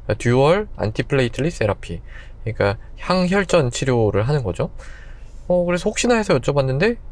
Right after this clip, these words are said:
역시나, 역시나 관상동맥 스텐트 시술을 하셨다는 거예요. 관상동맥 스텐트 시술.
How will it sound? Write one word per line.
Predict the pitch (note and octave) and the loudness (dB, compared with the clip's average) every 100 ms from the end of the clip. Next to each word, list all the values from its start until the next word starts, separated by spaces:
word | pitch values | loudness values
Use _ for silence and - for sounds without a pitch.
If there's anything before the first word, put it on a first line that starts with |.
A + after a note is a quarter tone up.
| - | -2
역시나, | A2 - A2 F2 F2 - - - - | 0 2 2 2 -2 -12 -14 -14 0
역시나 | A#2+ B2+ - D3+ | 2 2 2 2
관상동맥 | C3 A#2 C3 D3+ C#3 A#2+ A2 | 2 0 2 2 2 0 -2
스텐트 | - F#3 E3+ - A#2+ | -2 -2 -2 -2 -2
시술을 | A2+ D3+ D3 A#2+ | 0 -2 0 0
하셨다는 | D#3+ F#3+ - F2+ | 0 0 -2 -4
거예요. | - - - - - - - - - | -6 -8 -12 -14 -16 -14 -14 -14 -2
관상동맥 | G2+ A2 A2 G#2 G2 D3+ - - - - - - - - - - | 0 0 -2 -2 -2 -2 -2 -10 -14 -14 -14 -16 -16 -14 -14 -14
스텐트 | - D3+ A#2 - - - - - - - - | -6 -4 -4 -6 -12 -14 -16 -16 -14 -14 -8
시술. | - A#2+ D#2+ | -6 -6 -8